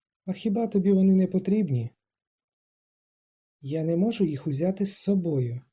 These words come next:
Мене будуть перевіряти на кордоні. Дозволяється мати лише декілька марок».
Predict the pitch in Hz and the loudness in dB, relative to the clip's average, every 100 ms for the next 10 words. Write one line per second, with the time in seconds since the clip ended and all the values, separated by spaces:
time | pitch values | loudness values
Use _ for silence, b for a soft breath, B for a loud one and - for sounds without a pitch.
0 | _ _ 160 175 240 214 175 131 151 160 | _ _ -2 2 2 2 0 -2 -4 0
1 | 175 196 196 202 196 196 202 185 151 117 | 2 2 0 0 0 0 0 2 0 -2
2 | 113 - _ _ - 160 151 185 208 220 | -6 -14 _ _ -6 -6 -2 0 2 2
3 | 196 196 185 208 208 175 160 165 - 202 | 0 2 2 2 0 0 0 -2 -2 0
4 | 202 196 B B _ 160 185 196 196 190 | 2 2 B B _ -2 0 0 0 2
5 | 190 170 123 110 - | 4 4 0 -2 -10